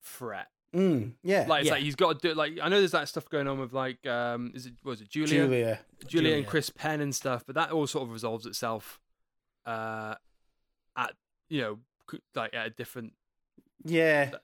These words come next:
Speaker 1: that, that resolves, he doesn't really have anything to do with that.
Speaker 2: He doesn't even
Speaker 1: It's
Speaker 2: know
Speaker 1: not,
Speaker 2: what
Speaker 1: feels like
Speaker 2: happened.
Speaker 1: there's, there's not really, like, "Oh, I need to,
Speaker 2: <laughs>
Speaker 1: like, beat this guy to do something else," or there's a, there's a, there's a clock ticking, so it's not just, "I'm gonna beat him, I've gotta beat him in this time," and so there's, like, a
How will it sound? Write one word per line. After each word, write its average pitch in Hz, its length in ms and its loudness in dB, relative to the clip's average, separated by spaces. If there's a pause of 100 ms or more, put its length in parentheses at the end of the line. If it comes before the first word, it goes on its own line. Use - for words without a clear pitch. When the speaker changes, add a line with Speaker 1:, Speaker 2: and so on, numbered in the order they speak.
Speaker 1:
that, 143 140 -6
that 175 180 2
resolves, 156 500 2
he 160 160 -2
doesn't 165 180 -4
really 135 140 -2
have 127 140 2
anything 127 200 -6
to 123 60 -4
do 160 180 2
with 117 120 -4
that. 110 140 -6
Speaker 2:
He 151 80 -2
doesn't 196 180 2
even 151 80 2
Speaker 1:
It's 143 80 4
Speaker 2:
know 185 120 6
Speaker 1:
not, - 60 2
Speaker 2:
what 156 80 4
Speaker 1:
feels 170 140 6
like 165 80 4
Speaker 2:
happened. 147 80 0
Speaker 1:
there's, 139 200 0 (260)
there's 147 120 -6
not 170 160 2
really, 160 180 4
like, 147 260 2
"Oh, 170 80 6
I 147 120 6
need 156 180 0
to, 147 180 2
Speaker 2:
<laughs> - 0 -
Speaker 1:
like, 143 340 -4 (640)
beat 160 140 -2
this 151 180 0
guy 139 240 2
to 123 220 -6
do 147 120 0
something 139 300 -4
else," 147 220 0
or 143 40 -2
there's 131 140 -2
a, 147 60 -6 (140)
there's 170 180 -2
a, 165 60 -10 (260)
there's 202 120 -2
a 202 60 0
clock - 320 -4
ticking, 160 320 -2
so 156 80 -4
it's 135 100 -2
not 180 120 0
just, 165 240 0 (420)
"I'm 156 60 -4
gonna 147 160 2
beat 143 240 0
him, 110 120 -6
I've 131 100 -6
gotta 160 140 -2
beat 170 180 -4
him 156 80 -6
in 190 140 -2
this 175 160 0
time," 185 400 2
and 131 140 -2
so 143 120 -2
there's, 131 200 -2
like, 127 200 -4
a 131 60 -8